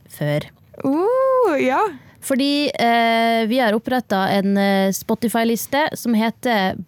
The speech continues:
Speaker 1: Baksnakk Power, som man kan søke opp og følge. Og det du kan gjøre da, som, eh, hører på her nå, er å bare sende oss i inbox, enten på Instagram eller e-post.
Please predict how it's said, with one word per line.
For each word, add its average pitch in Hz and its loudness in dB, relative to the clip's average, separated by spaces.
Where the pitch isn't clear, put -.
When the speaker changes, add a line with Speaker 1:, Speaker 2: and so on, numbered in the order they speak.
Speaker 1:
Baksnakk 220 -2
Power, 220 0
som 262 -4
man 254 -2
kan 262 -2
søke 233 -2
opp 226 -4
og 226 0
følge. 370 0
Og 262 2
det 220 -2
du 226 0
kan 226 -2
gjøre 220 2
da, 269 0
som, 214 -2
eh, 208 2
hører 226 2
på 254 -2
her 240 2
nå, 294 2
er 247 0
å 202 0
bare 226 0
sende 220 -2
oss - -4
i 233 0
inbox, 175 -2
enten 180 -2
på 185 -2
Instagram 175 0
eller 170 0
e-post. 262 -4